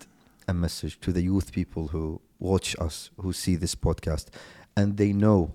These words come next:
Arabic, they speak Arabic, they can read Arabic. F-, يعني, it's very easy for them to read anything, but they don't read, Shaykhna. They don't read Al-Kahfi, they don't read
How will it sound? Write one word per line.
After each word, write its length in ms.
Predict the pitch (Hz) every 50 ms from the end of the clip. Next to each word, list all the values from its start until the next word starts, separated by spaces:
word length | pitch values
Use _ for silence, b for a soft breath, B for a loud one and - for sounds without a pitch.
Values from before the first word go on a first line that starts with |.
| _ _ -
Arabic, 420 | 101 90 76 76 82 82 _ - -
they 160 | - 87 85
speak 460 | 85 - - - - 101 87 - - -
Arabic, 360 | - 85 82 87 107 104 - -
they 120 | 90 87
can 220 | - - 98 95 85 85
read 260 | 90 98 95 82 - - -
Arabic. 480 | 98 95 90 82 78 87 - - - - _ B B B B B B
F-, 120 | B B _ _
يعني, 440 | - - - 101 101 - - - - - _ _
it's 140 | - - -
very 200 | 127 127 131 131 -
easy 320 | 147 123 117 104 95 92
for 180 | - - 90 87
them 300 | 80 85 82 80 71 - - B B B B B B B
to 140 | - - 104
read 200 | 101 113 104 - -
anything, 320 | 101 92 87 - - 76
but 180 | 87 113 110 104
they 140 | 107 110 110
don't 320 | 104 107 104 95 - - 82
read, 160 | 80 80 _
Shaykhna. 380 | - - - 82 - - - - _ _ B B B B B -
They 140 | 92 98 95
don't 280 | 101 101 92 - - -
read 200 | 87 82 - -
Al-Kahfi, 500 | - 90 - - 90 82 76 - - 95
they 80 | - 82
don't 220 | 80 87 85 - -
read 240 | 82 82 76 -